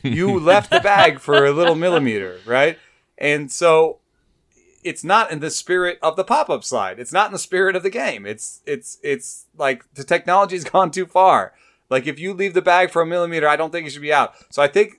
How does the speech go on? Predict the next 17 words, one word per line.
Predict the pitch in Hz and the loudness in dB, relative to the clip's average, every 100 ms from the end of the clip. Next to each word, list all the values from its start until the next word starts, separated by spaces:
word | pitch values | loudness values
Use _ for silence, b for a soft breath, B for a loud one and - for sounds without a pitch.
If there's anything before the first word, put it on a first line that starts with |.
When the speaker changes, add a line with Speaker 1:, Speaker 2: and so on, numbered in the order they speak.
| _ | _
Speaker 1:
one | 147 147 170 | -4 0 0
thing | 175 151 | -2 -2
I've | 135 | 0
heard | 135 135 | 0 0
is, | 123 120 | -4 -4
like, | 120 113 _ _ _ 117 | -4 -4 _ _ _ -4
that | 127 - 120 | -4 -4 -8
the, | 120 120 | -8 -8
the | 120 | -16
space | - 156 147 131 | -8 -4 -4 -4
above | 117 123 127 123 117 | -2 0 -2 -4 -16
the, | 117 | -14
the | 113 113 | -10 -2
bag | 120 123 127 120 _ _ _ - | 0 2 0 -8 _ _ _ -12
is, | 117 113 110 - _ - | -10 -10 -16 -20 _ -10
uh, | 113 104 101 - - | -6 -4 -4 -8 -10
like, | 113 107 | -8 -8